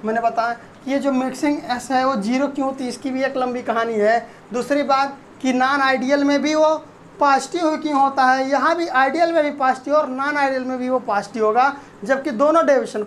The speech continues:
positive में भी और negative डेविएशन में वो हमेशा positive होगा।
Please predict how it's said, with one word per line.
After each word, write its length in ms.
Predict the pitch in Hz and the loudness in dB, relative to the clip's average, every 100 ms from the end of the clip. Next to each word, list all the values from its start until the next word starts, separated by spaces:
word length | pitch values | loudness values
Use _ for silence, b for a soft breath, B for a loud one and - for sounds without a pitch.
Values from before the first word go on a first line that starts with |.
| 214 | -2
positive 420 | 214 214 - 294 | -2 -2 -2 0
में 120 | 294 | 2
भी 100 | 277 | 4
और 240 | 302 339 B B - | 2 2 B B -10
negative 380 | 214 262 330 349 | -4 0 0 0
डेविएशन 360 | 311 302 285 285 | -2 -2 -2 -4
में 120 | 269 | 0
वो 80 | 262 | 2
हमेशा 280 | 254 247 240 | 0 0 -2
positive 380 | 233 226 220 220 | 0 0 0 0
होगा। 260 | 208 226 | 2 2